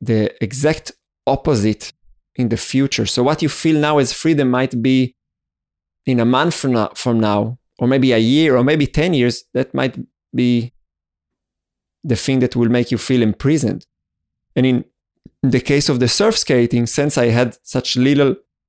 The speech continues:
technical understanding of what to do with the board and how to,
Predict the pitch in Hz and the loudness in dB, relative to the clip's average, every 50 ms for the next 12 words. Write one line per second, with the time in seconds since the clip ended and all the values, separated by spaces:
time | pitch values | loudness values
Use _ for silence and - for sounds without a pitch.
0 | _ _ - 147 131 - 156 147 - 135 117 113 110 107 110 107 - - - 139 | _ _ -2 -2 -2 0 -2 -2 0 0 2 2 2 2 2 0 0 -2 -2 -2
1 | 139 196 202 147 117 113 110 101 - - - - _ - 113 110 123 160 - - | 0 2 2 2 2 2 0 -2 -4 -6 -14 -20 _ -6 -2 0 0 0 -2 -2
2 | - 156 127 131 131 127 120 113 107 113 104 95 117 110 110 110 107 104 101 147 | -4 -2 0 2 2 2 2 2 0 0 0 2 2 2 4 4 2 2 0 0
3 | 107 123 139 135 - - 127 120 117 117 113 110 - | 0 0 -2 -2 -2 -2 0 2 2 2 2 0 -2